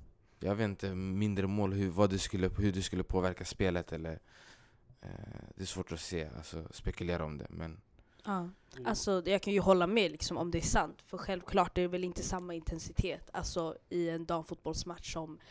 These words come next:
Speaker 1: Mm.
Speaker 2: eh, i en herrmatch. Men jag tänker, vad, liksom, säger man till världen när man låter, alltså, när man låter det ske?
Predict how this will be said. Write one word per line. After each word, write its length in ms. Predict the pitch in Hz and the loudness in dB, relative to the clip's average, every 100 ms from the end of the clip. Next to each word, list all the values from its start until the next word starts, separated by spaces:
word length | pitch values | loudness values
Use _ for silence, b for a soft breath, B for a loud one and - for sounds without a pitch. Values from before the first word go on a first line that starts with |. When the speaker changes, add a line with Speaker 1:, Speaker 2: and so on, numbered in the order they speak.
| b b - | b b -8
Speaker 1:
Mm. 80 | 180 | -2
Speaker 2:
eh, 440 | 190 180 180 - 180 | 2 2 0 -4 -6
i 40 | |
en 140 | 175 | -4
herrmatch. 560 | 175 196 196 233 - - b b - | 2 2 4 0 -2 -10 b b -6
Men 160 | 196 | 0
jag 140 | 196 190 | 2 4
tänker, 360 | 196 185 185 | 2 2 0
vad, 460 | 175 180 208 196 185 | 2 6 8 8 2
liksom, 360 | 190 185 - 175 | -2 0 2 4
säger 420 | - 208 220 202 | 6 6 4 2
man 180 | 170 170 | 0 -2
till 180 | - 170 | -2 2
världen 640 | 202 208 175 160 170 196 - - - | 4 4 2 -4 -6 -6 -10 -20 -10
när 460 | 185 185 180 170 - | -4 -2 0 -4 -6
man 300 | 180 185 180 | -2 0 6
låter, 720 | 202 208 170 - 165 170 - - - | 8 8 6 0 -2 -2 -10 -16 4
alltså, 300 | 208 - 196 | 6 8 6
när 140 | 214 214 | 4 6
man 140 | 214 | 10
låter 240 | 226 214 180 | 10 8 2
det 60 | |
ske? 240 | 175 208 | 0 -4